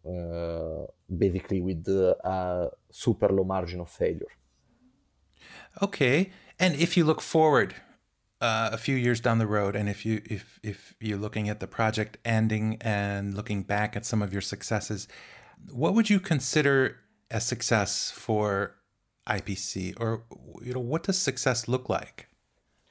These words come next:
Speaker 1: Yes, that's, uh, that's very also interesting. And I think that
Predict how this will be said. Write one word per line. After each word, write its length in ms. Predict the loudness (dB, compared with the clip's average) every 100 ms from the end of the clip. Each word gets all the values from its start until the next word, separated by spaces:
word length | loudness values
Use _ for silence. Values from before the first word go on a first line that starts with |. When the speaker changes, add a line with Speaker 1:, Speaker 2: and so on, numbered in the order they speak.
| _ _
Speaker 1:
Yes, 300 | 4 4 2
that's, 480 | -2 -2 -4 -8 -2
uh, 340 | 0 0 -4 -10
that's 180 | -16 -10
very 440 | -6 -6 -6 -12 -14 -6
also 320 | -4 -2 -4
interesting. 500 | -4 -4 -4 -4 -8 -8 _ _
And 100 | 2
I 40 |
think 160 | 2 4
that 200 | 2 2